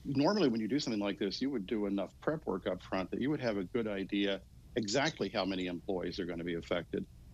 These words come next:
But nobody really knows that right now. So in a department the size of the Department of Homeland Security, for example, with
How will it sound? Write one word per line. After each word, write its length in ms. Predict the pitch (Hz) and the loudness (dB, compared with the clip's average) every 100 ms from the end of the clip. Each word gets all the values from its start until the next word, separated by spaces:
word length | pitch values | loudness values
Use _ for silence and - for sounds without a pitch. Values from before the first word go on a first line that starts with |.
| - - | -8 -2
But 200 | 123 131 | 0 2
nobody 320 | 156 156 135 | 2 2 0
really 280 | 110 104 104 | 0 0 0
knows 340 | 107 123 120 | 2 0 -2
that 200 | 87 87 | -2 -2
right 200 | 85 82 | -2 -4
now. 260 | 90 85 - - | -6 -6 -8 -4
So 240 | 120 113 | 2 4
in 80 | 131 | 4
a 80 | 123 | 2
department 480 | 113 135 131 113 | 2 2 2 -2
the 60 | 113 | -6
size 400 | - 110 107 101 | -4 -2 -2 0
of 160 | 98 87 | -2 -2
the 80 | |
Department 340 | 95 110 101 98 | -2 0 0 0
of 80 | 92 | -2
Homeland 400 | 101 98 90 87 | 0 0 -2 -4
Security, 480 | - - 180 131 | -4 0 2 0
for 180 | 90 - | -2 -4
example, 520 | 92 - 90 87 87 | -4 -2 -2 0 0
with 160 | 85 85 | 0 -4